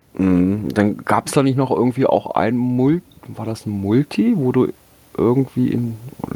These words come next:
oder nee, das war ein Mystery oder sowas, ne? Oder, nee, eine Challenge, wo du in jeder Landeshauptstadt auch irgendwie was finden musstest.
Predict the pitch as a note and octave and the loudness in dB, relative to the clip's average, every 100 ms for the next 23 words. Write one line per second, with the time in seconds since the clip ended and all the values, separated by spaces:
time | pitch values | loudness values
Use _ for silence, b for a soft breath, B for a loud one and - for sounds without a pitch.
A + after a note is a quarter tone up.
0 | A1+ - F#2+ G2+ F#2+ - G2 A2+ - E2+ | -4 0 2 2 0 0 0 0 -2 -2
1 | F2+ F2+ F2+ F#2+ F#2 - A2 - - A#1+ | 0 2 0 0 -2 -2 0 0 0 -4
2 | - - - E2+ F#2+ F2 - B2 E3+ - | -4 -8 -6 2 2 2 2 2 2 2
3 | G2+ G2+ A2+ B2 A#2 - - G2 C3+ D3+ | 0 2 4 2 0 -4 -4 0 2 2
4 | - C#3+ - C#3+ C3+ - C3+ C3 C3 B2 | 0 0 0 -2 0 2 0 2 -2 -2
5 | B2 B2+ - C3 C#3+ C#3 C3+ - C#3 - | -2 -2 0 2 2 2 0 0 -4 -4